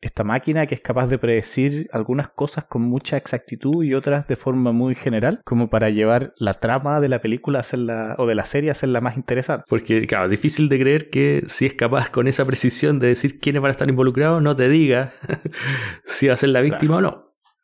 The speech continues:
Speaker 2: Pero bueno,
Speaker 1: <laughs>
Speaker 2: es entretenida la, la, la serie. Algo interesante del, de la serie, además, es que la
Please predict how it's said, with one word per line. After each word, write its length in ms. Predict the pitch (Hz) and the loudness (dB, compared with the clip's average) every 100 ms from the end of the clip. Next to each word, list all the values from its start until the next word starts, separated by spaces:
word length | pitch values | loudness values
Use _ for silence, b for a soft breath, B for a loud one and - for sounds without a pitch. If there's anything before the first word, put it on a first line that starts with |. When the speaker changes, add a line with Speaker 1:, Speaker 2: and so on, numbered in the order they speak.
| - | 0
Speaker 2:
Pero 180 | 127 147 | 2 4
bueno, 200 | 104 - | 0 0
Speaker 1:
<laughs> 40 | |
Speaker 2:
es 60 | 120 | -2
entretenida 420 | 135 151 151 165 | 0 0 2 2
la, 200 | 160 160 | 2 2
la, 180 | 143 151 | 0 0
la 120 | 139 | -2
serie. 340 | - 113 123 156 B B B B B 135 | -2 -2 -2 -4 B B B B B -2
Algo 160 | 139 | 0
interesante 440 | 143 139 156 151 151 | 2 2 0 0 2
del, 300 | 139 135 127 | 4 2 0
de 80 | 117 | 0
la 80 | 117 | 0
serie, 220 | 147 147 | 0 2
además, 240 | 143 160 | 2 0
es 40 | 160 | 0
que 140 | 135 | 0
la 480 | 127 123 120 120 | 2 2 2 0